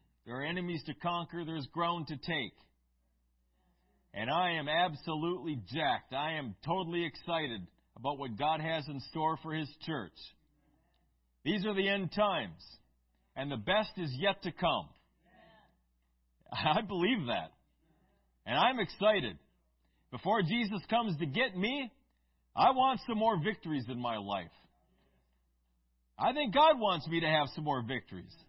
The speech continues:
I think God wants you to have some more victories. Amen.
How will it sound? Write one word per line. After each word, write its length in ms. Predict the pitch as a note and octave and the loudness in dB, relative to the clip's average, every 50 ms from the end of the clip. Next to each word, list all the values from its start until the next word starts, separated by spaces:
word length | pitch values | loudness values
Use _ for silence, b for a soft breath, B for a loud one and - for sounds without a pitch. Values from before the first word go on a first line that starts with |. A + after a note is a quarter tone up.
| _ _ _ _ - | _ _ _ _ -2
I 120 | - F3+ B3+ | 0 0 0
think 160 | D4 A#3+ F#3+ | 0 0 4
God 200 | C4 C4 C4 A#3 | 4 4 4 4
wants 260 | B3 B3+ C4 G3+ - | 0 -2 -2 -2 0
you 200 | A#3 C#4 E4 F4 | 2 4 4 4
to 100 | E4 C4+ G3+ | 4 4 4
have 160 | F#3+ - C3+ - - | 4 4 2 2 -4
some 80 | - C#3 | -6 -4
more 220 | C3+ C3 A#2+ G#2 | -2 -2 -4 -4
victories. 480 | G2+ C3 A#2+ - - - F#2 E2+ D#2+ - - - - _ _ _ _ _ _ _ _ _ - | -4 -6 -6 -8 -8 -12 -12 -12 -14 -16 -20 -20 -20 _ _ _ _ _ _ _ _ _ 0
Amen. 540 | - A#3 C#4 D4 D4 D4+ D4 A3 C#3 G2+ | 0 0 2 4 6 6 6 6 2 0